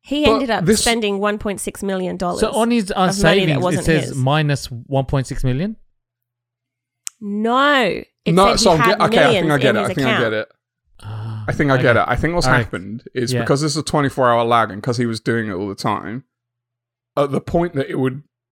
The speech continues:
Speaker 2: realize and reset, he's now transferred more money in, which means when it's trying to reset, it's recognizing a value instead. So instead of saying, "You're in deficit," it's saying, "Oh," so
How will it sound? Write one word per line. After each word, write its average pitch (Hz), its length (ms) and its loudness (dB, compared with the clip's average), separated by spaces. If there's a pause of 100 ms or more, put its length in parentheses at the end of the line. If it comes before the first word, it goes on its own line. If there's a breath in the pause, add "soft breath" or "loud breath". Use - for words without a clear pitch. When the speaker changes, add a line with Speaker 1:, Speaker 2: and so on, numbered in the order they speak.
(140)
Speaker 2:
realize 127 600 2
and 113 140 -2
reset, 123 520 0
he's 120 240 -4
now 123 160 -2
transferred 117 520 -2
more 123 180 2
money 113 300 -2
in, 113 200 -6
which 98 160 -6
means 120 260 -6
when 135 140 -4
it's - 120 -12
trying 151 280 -2
to - 100 -8
reset, 120 460 -2
it's 110 180 -10
recognizing 110 680 -6
a 107 60 -10
value 110 500 -4 (140)
instead. - 440 -8 (440)
So - 140 -2
instead 147 260 2
of 147 100 0
saying, 127 380 0
"You're 120 180 2
in 170 100 -4
deficit," - 600 -2 (540)
it's 113 180 -4
saying, 117 440 -4 (400)
"Oh," 139 340 2 (100)
so 143 320 4